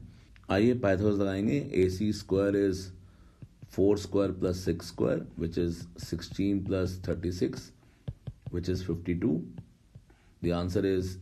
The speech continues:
A C is root fifty-two। Root fifty-two मतलब फ़ोर into थर्टीन,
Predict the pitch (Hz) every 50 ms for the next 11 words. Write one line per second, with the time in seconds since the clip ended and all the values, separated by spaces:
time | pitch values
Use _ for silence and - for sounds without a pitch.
0 | - 85 87 90 87 87 101 104 113 110 110 - - 101 95 107 120 131 127 127
1 | - 98 82 - - 80 78 80 78 - - - - - - - _ - - _
2 | _ _ _ _ - - 95 104 104 107 104 - 120 107 113 110 110 104 - 117
3 | 117 120 - 107 104 107 110 110 110 107 104 - 107 104 101 101 95 90 - -
4 | - - - - - 85 78 - 92 110 147 165 -